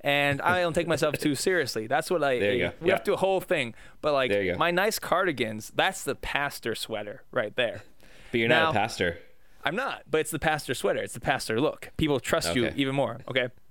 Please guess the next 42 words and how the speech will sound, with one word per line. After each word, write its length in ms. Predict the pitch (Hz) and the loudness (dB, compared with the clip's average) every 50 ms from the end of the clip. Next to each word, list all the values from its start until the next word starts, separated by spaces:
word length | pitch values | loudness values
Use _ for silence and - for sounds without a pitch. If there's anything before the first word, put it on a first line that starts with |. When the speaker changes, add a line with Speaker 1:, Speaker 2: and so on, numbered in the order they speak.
| 147 - - - - - - - - - - | -20 -20 -20 -20 -20 -20 -20 -20 -18 -10 -4
Speaker 1:
Now, 360 | 156 165 165 160 156 151 160 | -2 0 2 2 2 0 0
if 260 | - 170 156 - - | 0 -2 -2 -2 -2
you 140 | 170 170 160 | -2 0 2
wear 260 | 151 160 156 147 156 | 2 2 2 2 0
<laughs> 120 | 143 - - | -2 0 0
clerics 520 | 233 214 196 185 180 175 - - - - - - - - - - - | 0 2 2 0 -2 -2 -4 -8 -10 -10 -14 -18 -20 -20 -14 -6 -2
and, 200 | 151 151 147 143 | -2 0 2 2
like, 160 | 143 139 - - | 0 0 0 -2
a 80 | 139 123 | -2 -2
gray 400 | 113 127 139 151 165 180 196 202 | 0 0 0 2 2 2 0 0
sports 480 | - - - - 120 113 107 - - | -2 -4 -2 -2 -2 -2 -2 -4 -8
coat 300 | - - 113 107 104 - - | -10 -8 -8 -8 -8 -6 -4
or 140 | 123 123 117 | -2 0 0
a 60 | 113 | 0
brown 420 | 110 123 131 139 156 175 196 190 | 0 0 0 2 2 2 0 -2
sports 360 | - - - 117 110 104 - - | -4 -4 -4 -4 -4 -4 -6 -6
coat 200 | - 123 113 - | -4 -4 -4 -4
instead 260 | - - - 143 127 | -4 -2 0 0 0
of 40 | 120 | 0
the 60 | 127 131 | -2 -2
normal, 320 | 131 135 135 139 131 127 | 0 0 2 2 2 2
like, 180 | 120 117 - - | 2 0 0 0
black 300 | 131 131 139 160 170 - | 0 0 0 0 0 0
one, 260 | 214 233 262 285 349 - - - - - - - - - - - - - - | 0 0 0 -2 -4 -8 -14 -20 -20 -20 -20 -20 -20 -20 -20 -20 -20 -12 -4
you're 140 | - - 143 | 0 2 2
Speaker 2:
You're 60 | 135 131 | 2 4
a 20 | |
Speaker 1:
saying, 220 | - 131 143 156 | 2 2 2 4
you 80 | 165 - | 4 4
Speaker 2:
Jesuit. 40 | - | 4
Speaker 1:
know, 200 | 196 220 220 - - - - - - - - - | 4 2 0 -4 -8 -16 -20 -20 -20 -20 -10 -4
you're 160 | 147 165 175 | 0 0 2
not 200 | 190 214 - - | 2 0 0 0
either 220 | 190 175 170 185 170 | 0 2 2 2 2
a 80 | 151 | 0
Jesuit 640 | 135 - - - 269 - 175 139 131 123 123 - - - - - | 0 2 0 0 2 2 0 0 0 0 0 -4 -8 -14 -12 -10
Speaker 2:
<laughs> 120 | - - 147 | -6 -2 0
Speaker 1:
or 140 | 147 147 151 | 0 2 2
you're 240 | 147 143 147 147 143 | 2 0 0 0 2
being 220 | 135 156 151 143 | 0 0 0 0
very 340 | 131 190 214 247 226 208 - | 0 0 0 2 0 0 0
ecumenical. 720 | 165 156 - - 147 135 131 127 120 - - 110 92 - | -2 -4 -2 -2 0 0 0 0 0 -2 -4 -6 -6 -8